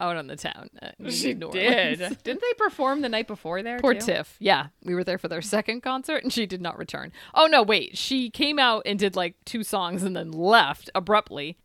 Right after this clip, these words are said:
Speaker 2: Yeah. Like, everyone else did, like, a good chunk of songs. She's
Speaker 1: Yeah.
Speaker 2: the only one who did, like, her two,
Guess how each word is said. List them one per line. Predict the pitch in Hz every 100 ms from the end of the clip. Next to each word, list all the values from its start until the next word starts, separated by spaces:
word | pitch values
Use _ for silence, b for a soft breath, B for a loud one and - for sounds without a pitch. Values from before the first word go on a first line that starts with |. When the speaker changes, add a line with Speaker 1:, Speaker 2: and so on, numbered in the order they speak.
| _
Speaker 2:
Yeah. | 190 147 131 - _ _ _ -
Like, | 254 247
everyone | 277 254 220
else | 214 226
did, | - 170
like, | 151 147 - -
a | - 143 165 _ _
good | - 170 165
chunk | - 165 -
of |
songs. | - 147 135 -
She's | -
Speaker 1:
Yeah. | 160 202
Speaker 2:
the |
only | 175 175
one | 170 170
who | 160
did, | 151
like, | 143 147 -
her | 180
two, | 165 - 180 160 147 175